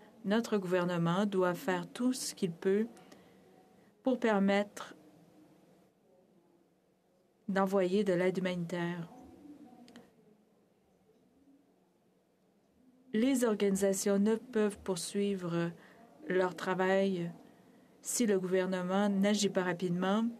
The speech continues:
et n'apporte pas la clarté nécessaire par le biais d'une réglementation. Les organisations humanitaires et de développement doivent être assurées que leur travail qui sauve des vies ne sera pas pénalisé par le Code pénal canadien.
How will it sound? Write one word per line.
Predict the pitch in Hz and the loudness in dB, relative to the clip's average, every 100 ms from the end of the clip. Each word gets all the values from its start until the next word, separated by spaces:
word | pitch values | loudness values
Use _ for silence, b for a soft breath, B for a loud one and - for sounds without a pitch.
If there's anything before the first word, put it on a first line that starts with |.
| - - | -16 -4
et | 214 | 0
n'apporte | 214 196 190 185 | 2 2 -2 0
pas | 202 | 0
la | 185 | 0
clarté | 175 190 202 | 0 -2 0
nécessaire | 202 214 196 170 196 233 | 0 0 0 0 0 0
par | 226 | -2
le | 202 | 0
biais | 190 185 190 | 0 2 2
d'une | 190 | 0
réglementation. | 180 185 190 175 175 175 170 - 170 | 0 0 0 0 -2 -2 -4 -2 -2
Les | 170 202 | 0 0
organisations | 202 190 185 170 180 180 180 185 | 0 0 0 0 0 0 -2 0
humanitaires | 214 214 202 185 185 185 | 0 2 2 0 -2 -2
et | 185 | -2
de | 170 | 0
développement | 196 202 190 175 180 185 220 B B B B B B B B 208 | 0 0 0 -2 -6 -6 -6 B B B B B B B B -2
doivent | 220 | 0
être | 214 - 214 | 0 0 0
assurées | 208 - 190 190 202 208 - - - | -2 0 2 2 0 -2 -14 -20 -4
que | 247 | 0
leur | 233 202 | 2 0
travail | - 214 196 190 190 214 214 185 175 B B B B B | 0 0 2 2 2 2 2 0 -4 B B B B B
qui | - | -6
sauve | 180 247 254 | -2 2 2
des | 202 202 | 2 0
vies | 175 180 202 220 | 0 2 2 2
ne | 190 | 0
sera | 175 202 185 175 | 0 0 0 0
pas | 190 | 0
pénalisé | 190 226 208 180 175 170 190 214 214 B B B B B _ _ - - _ _ | 2 2 2 0 0 2 2 0 -4 B B B B B _ _ -20 -20 _ _
par | - 226 233 220 | 0 2 2 0
le | 202 202 | 0 0
Code | 196 190 | 0 -2
pénal | 180 175 185 | -2 -2 -2
canadien. | 190 180 170 160 165 | -4 -2 -2 -2 -2